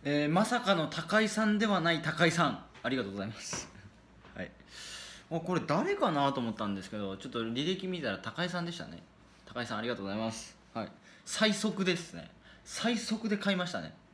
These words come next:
しかも、ネオ版。まさかのネオ版いっちゃいましたね。ネオ版。素晴らしい。<laughs> ありがとうございます。はい。<clears throat> あの、ネオ版のその、映像、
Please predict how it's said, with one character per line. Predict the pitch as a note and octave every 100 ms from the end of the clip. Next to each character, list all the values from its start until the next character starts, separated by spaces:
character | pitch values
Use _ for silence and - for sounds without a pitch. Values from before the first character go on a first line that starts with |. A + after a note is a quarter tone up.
| - - -
し | - -
か | F#3+
も、 | C#3+ A2 - - -
ネ | C#3
オ | D#3 C#3+
版。 | C3 A2 - - - - -
ま | D3 G3+
さ | G3+
か | G3
の | F#3+ E3+
ネ | C3+
オ | C#3
版 | C#3+ C3+
い | B2+
っ |
ち | -
ゃ | C3+
い |
ま | B2
し |
た | B2
ね。 | F2+ E2 - - - -
ネ | A2+
オ | A2
版。 | G2 F#2 - - - - - - - - - - _ - - - - -
素 |
晴 |
ら | G#2+
し | G2 G2+
い。 | F2+ - - - -
<laughs> | - - - -
あ | -
り | B2+
が |
と | G#2+
う |
ご | G2
ざ |
い | E2+
ま | E2
す。 | - - -
は | F2
い。 | E2 -
<clears throat> | - G3+ - - - - - -
あ | D#3+
の、 | D#3+
ネ | E3+
オ | A#3
版 | C4+ C#4+ C#4
の | C#4 C4
そ | G3
の、 | C#3+ B2 A2+ - - -
映 | - F#3
像、 | E3+ E3+ E3